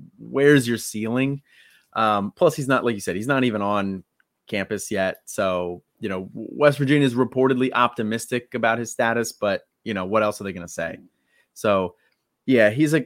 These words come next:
he's a guy worth monitoring, but he's not somebody that I actually have anywhere.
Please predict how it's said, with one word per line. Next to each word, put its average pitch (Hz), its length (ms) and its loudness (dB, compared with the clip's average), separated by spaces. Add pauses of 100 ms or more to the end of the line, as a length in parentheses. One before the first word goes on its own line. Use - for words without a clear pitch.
he's 139 220 0
a 151 60 0
guy 143 200 6
worth 123 320 4
monitoring, 120 720 0
but 117 100 2
he's 117 140 -2
not 143 180 2
somebody 117 220 0
that 101 140 0
I 95 140 2
actually 95 360 -2
have 87 300 -4
anywhere. 85 500 -14